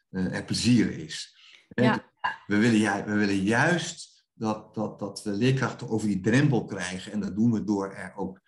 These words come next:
Speaker 1: een feestje van te maken. Hè, dus, en, en wat ik ook altijd merk is, dat aan het begin is er wat, wat, wat aarzeling. En aan het eind is iedereen enthousiast.
Speaker 2: Ja, dat herken ik heel
Speaker 1: "Nou,
Speaker 2: erg.
Speaker 1: wat leuk, wat was het gezellig, wat heb ik veel geleerd."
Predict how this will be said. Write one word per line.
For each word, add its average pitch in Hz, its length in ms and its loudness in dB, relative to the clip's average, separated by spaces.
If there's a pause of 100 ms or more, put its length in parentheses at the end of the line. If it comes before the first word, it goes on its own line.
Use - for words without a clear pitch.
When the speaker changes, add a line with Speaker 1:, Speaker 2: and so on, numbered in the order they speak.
Speaker 1:
een - 180 -8
feestje - 340 -2
van 78 200 -10
te - 100 -14
maken. - 420 -20 (440)
Hè, 110 220 0
dus, 107 300 -2
en, 107 180 -4
en 117 400 0
wat 120 140 -2
ik 123 80 -4
ook - 200 -6
altijd 190 580 0
merk 151 340 2
is, 165 260 -8
dat - 160 -12
aan - 80 -16
het 95 80 -8
begin 127 420 2
is 117 140 -4
er 101 80 -4
wat, 92 340 -10
wat, - 360 -16 (260)
wat - 440 -14
aarzeling. 160 1000 2
En 107 160 -2
aan 98 80 -6
het 95 120 -8
eind 165 300 0
is 127 160 -2
iedereen 160 340 2
enthousiast. - 600 -4
Speaker 2:
Ja, 269 320 0
dat 220 220 -2
herken 208 360 -2
ik 196 100 -4
heel 196 160 -4
Speaker 1:
"Nou, 185 200 -4
Speaker 2:
erg. 165 120 -6
Speaker 1:
wat 165 180 0
leuk, 180 220 0
wat 151 100 -4
was 170 120 -4
het 165 100 -10
gezellig, 165 420 -4
wat 139 120 -6
heb 165 100 -2
ik 156 60 -6
veel 165 180 0
geleerd." 170 560 0